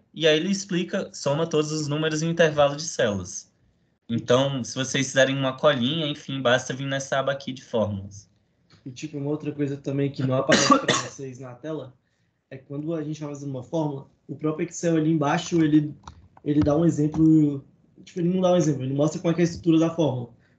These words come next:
Speaker 2: Por exemplo,
Speaker 1: Aqui, ó.
Speaker 2: isso, ele mostra exatamente isso, isso aí que, isso aí que tem. Aí no conte se, aí teria lá, a gente coloca conte se, aí lá tá escrito matriz, que seria o intervalo,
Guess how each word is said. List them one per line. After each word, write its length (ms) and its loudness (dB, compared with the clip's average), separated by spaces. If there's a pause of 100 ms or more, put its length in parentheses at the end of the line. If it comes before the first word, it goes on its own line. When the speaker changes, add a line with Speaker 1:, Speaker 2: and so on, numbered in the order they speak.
(120)
Speaker 2:
Por 120 -2
exemplo, 200 4
Speaker 1:
Aqui, 140 4
ó. 200 4 (640)
Speaker 2:
isso, 200 -4
ele 80 -4
mostra 240 -2
exatamente 520 -2
isso, 280 -6 (400)
isso 240 -2
aí 80 4
que, 280 0 (140)
isso 220 -6
aí 40 -6
que 60 -20
tem. 380 -4
Aí 320 4
no 340 8
conte 240 -2
se, 380 0 (560)
aí 200 -6
teria 240 0
lá, 300 -4 (260)
a 60 -14
gente 140 -14
coloca 240 0
conte 180 -2
se, 400 0 (480)
aí 140 2
lá 140 6
tá 100 0
escrito 340 -4
matriz, 720 2 (120)
que 80 -20
seria 260 2
o 40 2
intervalo, 580 2